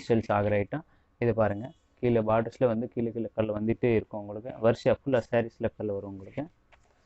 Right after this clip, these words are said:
இந்த பாருங்க, பார்டர்ல வந்து ஃபுல்லா கல் கொடுத்துருக்காங்க. நல்லா கிராண்டா தெரியும்,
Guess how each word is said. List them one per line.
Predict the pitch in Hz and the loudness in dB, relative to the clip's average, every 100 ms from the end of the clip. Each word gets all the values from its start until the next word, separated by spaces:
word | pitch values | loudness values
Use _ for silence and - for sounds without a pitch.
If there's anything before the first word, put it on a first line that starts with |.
| _ _ - | _ _ -10
இந்த | 104 - | -8 -6
பாருங்க, | 101 101 - _ _ _ - - _ 120 | -6 -6 -14 _ _ _ -20 -20 _ 2
பார்டர்ல | 120 113 | 4 6
வந்து | 110 107 123 - | 4 2 -2 -2
ஃபுல்லா | 110 - | -2 0
கல் | 107 - | -2 -2
கொடுத்துருக்காங்க. | 104 - - 104 110 151 _ _ _ _ - | -6 -8 -8 -6 -8 -12 _ _ _ _ 0
நல்லா | 120 107 | 2 4
கிராண்டா | 120 131 131 110 | 6 8 8 6
தெரியும், | 110 110 | 2 -2